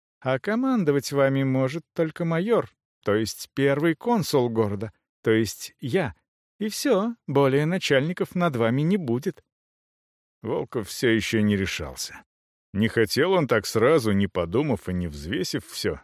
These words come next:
соглашаться даже на почётную должность. Но он взглянул на епископа и увидал, как старый и хитрый поп сделал всего одно движение.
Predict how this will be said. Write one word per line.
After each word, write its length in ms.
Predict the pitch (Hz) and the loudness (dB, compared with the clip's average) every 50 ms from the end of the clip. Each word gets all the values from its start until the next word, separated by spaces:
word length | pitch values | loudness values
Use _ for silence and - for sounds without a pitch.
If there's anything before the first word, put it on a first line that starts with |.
| _ | _
соглашаться 760 | - - - 107 104 104 101 95 - 139 143 139 - - 117 107 | -20 -16 -14 -10 -6 -4 -2 -2 0 2 0 0 0 -2 -2 0
даже 280 | 110 120 113 98 113 | 2 2 2 2 2
на 120 | 113 117 110 | 2 0 0
почётную 640 | - - - - - 113 80 - - - 85 90 | 0 -2 -2 -2 0 -2 -2 -2 -4 -6 -6 -4
должность. 540 | 92 98 90 - - - - - - - - _ _ _ _ _ _ _ _ _ _ _ - | -2 -2 -4 -4 -4 -10 -14 -16 -18 -20 -20 _ _ _ _ _ _ _ _ _ _ _ -10
Но 200 | - 95 147 175 | -6 -6 -4 -4
он 140 | 185 165 131 | -4 -4 -4
взглянул 560 | 107 104 104 113 139 156 165 175 175 170 165 | -4 -4 -4 -2 0 0 0 0 0 0 0
на 160 | 165 170 170 | 0 0 -2
епископа 580 | 170 185 - 226 208 160 - - 120 - - 117 | -4 -6 -8 -6 -6 -6 -4 -4 -4 -4 -2 -2
и 120 | 123 131 | -2 -2
увидал, 540 | 139 143 131 139 139 131 170 180 156 120 98 | -2 -2 0 0 2 4 4 4 4 4 2
как 220 | - 80 78 - | 0 -6 -8 -8
старый 560 | - - - - 185 185 180 160 143 131 123 | -8 -12 -10 -6 -2 0 2 2 2 2 2
и 20 | 110 | 0
хитрый 460 | 101 - - 175 165 - 120 117 110 | -2 -2 -4 -6 -4 -2 0 -2 -2
поп 380 | - - - - - 110 - - | -2 -4 -4 -4 -4 -4 -4 -6
сделал 640 | 104 98 92 90 90 101 - 214 220 202 180 151 120 | -6 -6 -6 -8 -8 -6 -4 -2 -2 0 0 -2 -4
всего 580 | - - - - - 170 170 175 233 262 233 | -6 -8 -10 -8 -4 -4 -2 -2 0 0 0
одно 300 | 208 180 143 156 170 170 | 0 0 0 0 0 0
движение. 800 | 151 123 123 127 120 101 92 87 76 65 64 62 - - - - | 0 0 0 0 0 0 0 -4 -6 -8 -10 -14 -16 -18 -20 -20